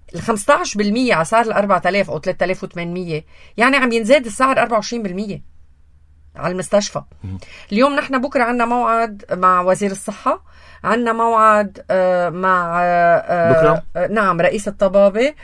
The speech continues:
Speaker 1: لحتى اللي نحكي بهيدا الموضوع، لأنه اليوم الأسعار ما فيها تضلها على الألف وخمسة مثل ما عم تتفوتر بالوزارة وب-، بالضمان وب-، بالطبابة العسكرية.
Speaker 2: يعني هيدي ال-، ال-، كل القطاعات بلشت تشكي من هذا الموضوع.
Speaker 1: طبيعي. يعني اليوم لما <coughs> نحن بدنا نبيع أي عملية رسور قلب،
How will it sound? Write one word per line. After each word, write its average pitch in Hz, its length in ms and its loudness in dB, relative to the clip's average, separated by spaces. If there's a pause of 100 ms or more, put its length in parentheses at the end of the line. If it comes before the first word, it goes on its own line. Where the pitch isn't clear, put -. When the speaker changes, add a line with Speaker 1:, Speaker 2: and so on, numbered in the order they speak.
(320)
Speaker 1:
لحتى 208 360 0
اللي 311 120 -2
نحكي 320 260 -6
بهيدا 285 360 0
الموضوع، 185 460 -4
لأنه 180 300 -2
اليوم 302 240 -2
الأسعار 269 400 0
ما 285 100 0
فيها 320 220 0
تضلها 254 520 0
على 202 80 4
الألف 233 260 -4
وخمسة 208 440 -6 (300)
مثل 226 200 -4
ما 202 80 0
عم 180 100 -2
تتفوتر 196 500 -2
بالوزارة 160 600 -4 (300)
وب-، 180 440 -2
بالضمان 185 600 0
وب-، 156 140 -6
بالطبابة 165 760 -4
العسكرية. 143 300 -4
Speaker 2:
يعني 104 160 -2
هيدي 113 200 -2
ال-، 92 160 -4
ال-، 92 440 -10
كل 139 140 -4
القطاعات 110 540 -4
بلشت 101 460 -6
تشكي - 300 -12
من 82 140 -14
هذا 73 80 -12
الموضوع. 78 280 0
Speaker 1:
طبيعي. 320 420 2 (260)
يعني 220 240 4
اليوم 339 260 2
لما 302 240 6
<coughs> - 40 2
نحن 302 220 0
بدنا 262 220 0
نبيع 262 640 2
أي 294 160 4
عملية 208 400 0
رسور 294 320 4
قلب، 254 280 0